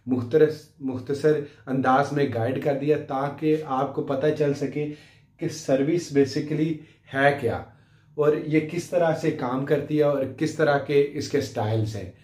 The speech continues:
अब आपको यकीनन पता चल गया होगा। अगर किसी को कन-, confusion हो तो वो comments में मुझे बता सकता है, तो मैं इंशाल्लाह कोशिश करूँगा कि वो भी दूर कर दूँ। इसी के साथ जो है मैं आपसे इजाज़त चाहता हूँ।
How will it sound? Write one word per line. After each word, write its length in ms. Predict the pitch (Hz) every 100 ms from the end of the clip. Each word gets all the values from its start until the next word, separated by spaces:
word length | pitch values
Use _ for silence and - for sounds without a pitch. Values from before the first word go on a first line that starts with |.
| _ - - -
अब 160 | 147 151
आपको 260 | 147 156
यकीनन 540 | 135 127 131 131 151 151
पता 240 | 143 147
चल 220 | 143 143
गया 240 | 147 156 147
होगा। 380 | 131 131 135 - _ 127
अगर 220 | 131 147
किसी 320 | 147 - 156
को 120 | 156
कन-, 460 | 147 151 143 - -
confusion 560 | 143 127 151 156 156 139
हो 180 | 139
तो 160 | 143 151
वो 120 | 139
comments 400 | 139 131 143 -
में 80 | 147
मुझे 220 | 139 135
बता 340 | 120 113 120 123
सकता 340 | 156 151 147
है, 180 | 143 139 - - _ -
तो 60 |
मैं 380 | 143 143 143 -
इंशाल्लाह 400 | 147 120 143 143
कोशिश 440 | - 143 139 151
करूँगा 300 | 151 139 143
कि 140 | 143 139
वो 160 | 131
भी 140 | 127 135
दूर 240 | 113 113
कर 160 | 110 104
दूँ। 420 | 98 95 87 _ _ _ _ _ _ _
इसी 220 | 139 139 151
के 120 | 156
साथ 360 | 151 139 135 - - _ _ _ _ 120
जो 160 | 131
है 140 | 135 139
मैं 140 | 143
आपसे 540 | 147 131 139 - 147
इजाज़त 480 | 139 131 123 120 135
चाहता 400 | 147 160 139 147
हूँ। 280 | 143 143